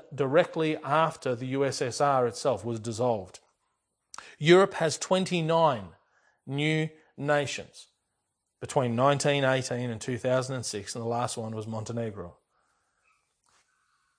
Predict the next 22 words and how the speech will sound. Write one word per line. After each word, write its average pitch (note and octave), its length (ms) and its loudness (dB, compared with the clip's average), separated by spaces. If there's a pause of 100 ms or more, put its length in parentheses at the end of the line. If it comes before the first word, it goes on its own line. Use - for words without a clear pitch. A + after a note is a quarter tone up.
(220)
Interesting, A3 400 2
isn't G3+ 200 0
it? F2+ 160 -4 (680)
Though F3 160 10
we're F3 120 4
taking F#3+ 340 2
down E3 160 2
the D3+ 80 0
borders E3+ 420 4
of C3 240 2
Europe, F#3 340 4
yet E3+ 520 0 (100)
there E3+ 360 4
are F3+ 180 8
new G3 180 2
countries - 640 -4 (340)
in D3 200 -4
Europe. A2+ 280 -4
There E3 240 8
are E3 100 6
new F3 200 -2
countries D3+ 580 -6